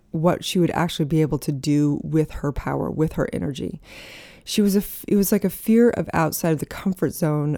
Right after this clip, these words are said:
of, of being addicted to being <laughs> frustrated. She actually had, like, this thing that was, like, her comfort zone. You know, we all have thermostats, like,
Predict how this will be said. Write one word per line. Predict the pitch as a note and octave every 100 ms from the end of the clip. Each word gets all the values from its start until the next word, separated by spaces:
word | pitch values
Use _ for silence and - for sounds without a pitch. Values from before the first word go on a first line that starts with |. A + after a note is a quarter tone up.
| -
of, | D#3 D3+ D3+ C3+ - _ _ _ -
of | F3 C#3+
being | F#3+ F3+
addicted | D3+ C3 G3+ - D3+ C#3+ C#3
to | -
being | D3 D#3 D#3
<laughs> | -
frustrated. | C#3+ E3 - - D3 - -
She | - G#3+
actually | A3 G#3 F3+
had, | F3 E3
like, | D3+ - - - -
this | F3+ -
thing | G3
that | F#3+ -
was, | F#3
like, | G3 -
her | A3
comfort | - A#3 - -
zone. | C3 B2
You | E3+ E3+
know, |
we | E3+
all | F3+ F#3+
have | G3+ -
thermostats, | - F3 F3+ F3 - B2 C#3 - D3+
like, | D3